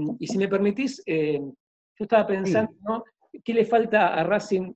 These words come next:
Speaker 1: para darle a Tita, ¿no? ¿Qué le podría dar Racing a Tita? Y vos sabés que es algo que yo vengo pensando hace mucho tiempo y sé que hay mucha gente de Racing que lo piensa.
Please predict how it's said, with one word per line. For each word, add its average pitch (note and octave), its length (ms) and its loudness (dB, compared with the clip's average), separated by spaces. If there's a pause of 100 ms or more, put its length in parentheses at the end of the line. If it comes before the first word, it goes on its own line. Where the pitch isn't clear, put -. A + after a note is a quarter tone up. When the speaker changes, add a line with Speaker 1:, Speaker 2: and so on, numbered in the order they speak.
(140)
Speaker 1:
para D3+ 200 -4
darle F3 260 2
a D#3+ 40 0
Tita, D3+ 260 -4
¿no? E3 120 -2
¿Qué G#3 100 4
le G#3 80 2
podría F3+ 320 0
dar F3 220 0 (260)
Racing F3 300 -2
a D3 100 -4
Tita? D3 300 -6 (640)
Y F3 100 -2
vos G#3 140 0
sabés A3+ 220 4
que E3+ 460 2
es E3 280 -4
algo G3 200 0
que D3+ 300 -2 (140)
yo F3+ 120 -4
vengo F3+ 260 0
pensando D#3+ 460 0
hace D3+ 180 -4
mucho E3 240 -4
tiempo G3+ 240 0
y E3 40 0
sé F3+ 200 -2
que E3+ 120 0
hay E3+ 180 2
mucha E3 300 -4
gente E3 540 -6 (520)
de D3 80 -4
Racing D#3 340 -2
que D#3 120 -4
lo D3 140 -2
piensa. C3 460 -4